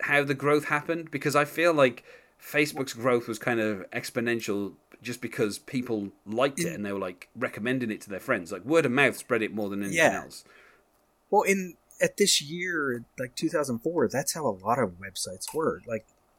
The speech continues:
Speaker 2: Sean Parker just being cool and someone who we've heard his name gets something for Facebook. No one's heard of Mark Zuckerberg at this point, except for at Harvard and these other big schools.
Speaker 1: Yeah.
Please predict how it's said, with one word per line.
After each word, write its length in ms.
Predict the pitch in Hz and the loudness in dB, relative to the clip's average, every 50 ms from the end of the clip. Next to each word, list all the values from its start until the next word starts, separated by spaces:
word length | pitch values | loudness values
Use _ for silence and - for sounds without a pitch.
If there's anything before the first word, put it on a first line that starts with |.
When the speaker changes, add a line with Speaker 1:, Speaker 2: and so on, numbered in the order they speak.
| _ | _
Speaker 2:
Sean 320 | - - - 156 151 139 127 | -2 0 2 4 4 2 2
Parker 340 | - 139 135 - - 127 120 | 2 2 0 2 2 -2 -2
just 300 | 107 123 123 - _ - | 0 -2 -6 -6 _ -2
being 300 | 165 131 117 110 101 - | 0 0 0 0 -2 -6
cool 540 | - - - - 165 160 151 143 139 123 120 | -10 -10 -4 -2 -2 -2 0 0 0 0 0
and 140 | 117 117 113 | 0 -2 -2
someone 240 | - 131 127 123 117 | -2 -2 -2 -2 -4
who 200 | 120 123 120 107 - _ _ - 127 | -4 -4 -8 -10 -10 _ _ -6 -2
we've 200 | 135 135 120 - | -2 -2 -2 0
heard 220 | - 151 139 117 123 | 2 4 4 4 2
his 220 | 131 123 110 107 | 0 -2 -4 -4
name 420 | 104 113 127 127 117 95 90 92 90 - - _ _ _ _ _ _ _ _ _ _ _ _ _ - | -4 -4 -4 -2 -4 -4 -6 -10 -16 -18 -20 _ _ _ _ _ _ _ _ _ _ _ _ _ 4
gets 260 | 143 135 123 - - | 4 4 4 6 4
something 580 | - - - 135 127 113 - - 113 98 101 | 4 6 6 6 4 4 0 -2 -4 -4 -6
for 120 | - - 101 | -10 -10 -12
Facebook. 500 | 98 - 98 95 90 - - - 90 - _ _ _ _ _ - | -12 -12 -12 -10 -10 -10 -10 -10 -14 -20 _ _ _ _ _ -4
No 140 | 131 135 135 | -2 -2 0
one's 240 | 139 127 117 - - - | 0 0 -2 -2 -2 0
heard 180 | 147 139 123 110 | 2 2 2 2
of 100 | 98 110 | 0 -2
Mark 200 | 110 104 92 - | -6 -8 -6 -6
Zuckerberg 480 | - 110 98 - 101 92 90 - - _ _ | -8 -8 -8 -8 -14 -18 -18 -20 -20 _ _
at 60 | _ | _
this 120 | _ - - | _ -16 -14
point, 240 | _ - 101 104 - | _ -14 -18 -14 -14
except 480 | 120 113 - - - 127 113 - _ - | -12 -6 -2 2 2 2 2 0 _ -6
for 240 | 107 98 95 101 92 | -6 -4 -4 -6 -8
at 120 | 98 95 - - | -10 -12 -6 0
Harvard 260 | 110 110 98 90 - - - - _ _ _ | 0 0 0 -2 -10 -18 -20 -20 _ _ _
and 240 | _ - - _ - | _ -20 -20 _ -20
these 160 | 92 92 - 95 | -14 -14 -12 -12
other 180 | 90 87 90 - | -12 -16 -18 -20
big 140 | - 90 - | -18 -10 -8
schools. 460 | - - - 113 95 - - - - - _ _ _ _ - | -8 -6 -6 -6 -8 -8 -10 -12 -14 -14 _ _ _ _ -10
Speaker 1:
Yeah. 540 | 302 294 311 302 247 196 165 151 160 165 | -8 -4 4 8 10 10 10 10 6 2